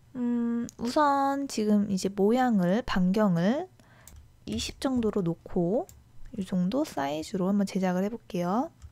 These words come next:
요런 둥근 사각형을 하나 만들어 주시고요. 어, 색깔은 역시나 통일감 있게 그레이 컬러로 한번 가도록 하겠습니다.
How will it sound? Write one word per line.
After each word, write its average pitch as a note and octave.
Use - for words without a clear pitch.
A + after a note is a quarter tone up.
요런 A3
둥근 B3
사각형을 A3+
하나 A3
만들어 F3+
주시고요. F3+
어, F3+
색깔은 D#4+
역시나 F#3
통일감 D4+
있게 E3+
그레이 A3+
컬러로 F3
한번 F3+
가도록 E3
하겠습니다. E3+